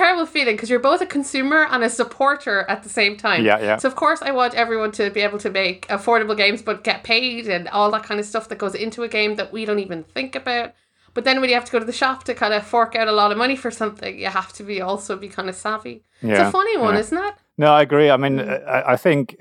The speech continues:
Speaker 2: board games
Speaker 1: Yeah.
Speaker 2: have been quite cheap for quite a long time. And I think the industry needs a bit extra
Speaker 1: Mm.
Speaker 2: money. Obviously, that has been now forced because of the,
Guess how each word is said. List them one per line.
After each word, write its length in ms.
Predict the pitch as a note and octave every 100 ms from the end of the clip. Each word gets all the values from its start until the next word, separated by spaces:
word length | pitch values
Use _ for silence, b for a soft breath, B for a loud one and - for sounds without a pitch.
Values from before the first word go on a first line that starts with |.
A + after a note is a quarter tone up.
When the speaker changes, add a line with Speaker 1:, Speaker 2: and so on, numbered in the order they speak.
| D#3 - _
Speaker 2:
board 240 | C3+ B2
games 240 | B2+ A#2 F2+
Speaker 1:
Yeah. 120 | A#2
Speaker 2:
have 160 | A#2
been 160 | - G#2+
quite 300 | - G#2 G#2
cheap 260 | - A2 -
for 140 | G#2
quite 220 | - G2+
a 20 |
long 200 | G2 G2+ F#2
time. 360 | G#2 F#2+ F2 - b b b
And 80 | G#2
I 60 | F#2+
think 380 | - G#2 F#2+
the 120 | - A#2
industry 600 | G#2+ G#2+ - - G2+ F#2+ -
needs 400 | G#2 G#2 G#2+ -
a 60 |
bit 180 | F#2 G#2+ -
extra 320 | G#2+ G#2 G#2
Speaker 1:
Mm. 20 |
Speaker 2:
money. 220 | F#2 F2+
Obviously, 260 | G2+ G#2 G#2+
that 160 | A2 G2+
has 120 | A#2
been 120 | A#2+
now 160 | A2 G#2
forced 500 | - A#2+ A#2 - -
because 360 | G#2 B2+ A2
of 140 | A2 -
the, 240 | G#2+ G2